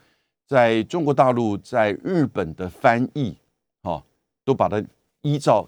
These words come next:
希腊文的这个翻译，第十五个字母的Omicron，Omicron，Omicron。所以在，呃，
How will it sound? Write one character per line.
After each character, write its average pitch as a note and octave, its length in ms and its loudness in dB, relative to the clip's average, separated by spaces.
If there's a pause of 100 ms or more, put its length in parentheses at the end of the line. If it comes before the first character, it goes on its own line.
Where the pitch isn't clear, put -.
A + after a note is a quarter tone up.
希 - 300 -4
腊 E3+ 220 2
文 F2+ 200 -2
的 F2 220 -4 (100)
这 - 100 -14
个 F2 100 -12
翻 G2+ 280 -2
译， G#2+ 160 -4 (340)
第 B2+ 120 0
十 A#2 220 -4
五 B2 120 0
个 F2+ 120 -2
字 C3+ 180 -2
母 F2 160 -2
的 E2 220 -8 (360)
Omicron，Omicron，Omicron。 A2 3750 -4
所 - 160 -4
以 B2 140 -2 (400)
在， B2 480 2
呃， G#2+ 420 0